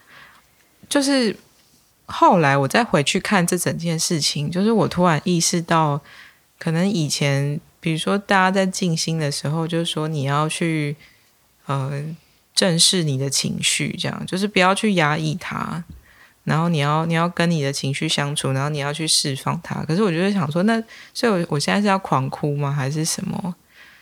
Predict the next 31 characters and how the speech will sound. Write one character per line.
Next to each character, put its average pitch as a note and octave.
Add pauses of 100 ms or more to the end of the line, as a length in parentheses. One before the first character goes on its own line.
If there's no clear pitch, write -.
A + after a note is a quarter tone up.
(200)
可 -
是 A3+
因 G3+
为 G#3+
这 G#3+
件 G#3
事 G#3+
情， E3
我 E3
好 G3
像 A3+
突 A3
然 F3
意 F#3+
识 F#3+
到 G3
原， D3
原 F3+
来 F#3+
这 G#3
就 G3+
是 G3
跟 E3
自 F3+
己 D3
站 D3
在 D3
一 C#3+
起 -
的 G3
感 -